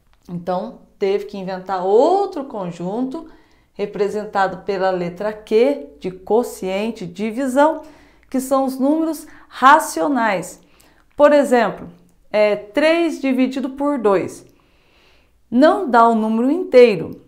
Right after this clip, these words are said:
né? Dá um e meio. Este um e meio, ele é um número racional. O número três também é um número racional, o número menos cinco também é um número racional.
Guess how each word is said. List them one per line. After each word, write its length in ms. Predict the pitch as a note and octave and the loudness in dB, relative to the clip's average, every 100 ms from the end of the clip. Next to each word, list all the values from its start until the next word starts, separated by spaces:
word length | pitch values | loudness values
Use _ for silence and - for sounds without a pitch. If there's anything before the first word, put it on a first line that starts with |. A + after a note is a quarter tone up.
| _ _ | _ _
né? 320 | F#3 A#3 F#4 - | -4 -2 -2 0
Dá 220 | G3 F#3+ | 0 0
um 160 | F#3+ | -2
e 80 | A3+ | -4
meio. 580 | D#4 C#4+ G3+ E3+ - - _ - | -2 0 0 -2 -8 -18 _ -8
Este 380 | D#4 G4 F#4+ | -4 -4 -4
um 80 | G#3+ | -6
e 80 | F3 | -6
meio, 540 | F3 G#3 A#3+ F3 - - _ _ _ | -2 4 4 4 -4 -18 _ _ _
ele 420 | - C4 D4 A#3+ G3 | 0 0 0 -2 -2
é 380 | A3+ B3+ - - | -2 -2 -6 -10
um 140 | A3+ | -8
número 580 | A3 A#3+ C4+ D4+ D4 - - _ | -4 -2 -2 -4 -8 -12 -20 _
racional. 1040 | - - C4 C4 D#4+ D#4+ D4+ G#3+ F#3+ - - _ _ _ | -8 -4 -2 -4 -4 -2 2 2 0 -6 -20 _ _ _
O 80 | C#4+ | 0
número 360 | D4+ C#4 C4 | 2 2 0
três 380 | A#3+ A#3+ A3+ A3 | 0 4 6 4
também 240 | G3 F3+ F3+ | 0 -2 -4
é 40 | |
um 20 | |
número 260 | F3+ F3 F3 | -4 -4 -4
racional, 880 | F3 F3+ A3+ A#3 A3+ A3+ A3+ - _ | -6 -8 -6 -2 0 0 -2 -14 _
o 80 | G#3+ | -6
número 380 | G#3+ A3 G#3 G3 | -4 -2 -4 -6
menos 380 | G3+ G3 G3+ - | -4 -4 -4 -8
cinco 420 | - A#3 A3 - | -6 -4 -4 -8
também 420 | F#3 F3+ G3 G#3 | -10 -6 -4 -4
é 60 | F#3 | -6
um 80 | |
número 240 | F3+ F3 F3 | -8 -8 -8
racional. 760 | F3 G3 G3 A#3+ B3 B3+ C4 | -6 -8 -6 -6 -2 -2 -2